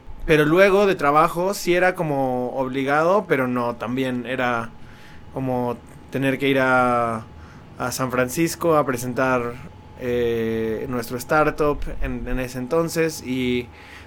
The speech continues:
pues también teníamos un budget de cero, así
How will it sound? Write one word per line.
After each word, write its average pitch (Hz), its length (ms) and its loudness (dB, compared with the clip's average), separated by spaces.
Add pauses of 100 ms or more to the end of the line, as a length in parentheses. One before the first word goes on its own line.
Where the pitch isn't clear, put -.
pues 151 140 0
también 170 260 2
teníamos 160 320 0
un 165 140 0
budget 151 400 2 (260)
de 123 320 -2 (120)
cero, 143 580 -2
así 127 640 -2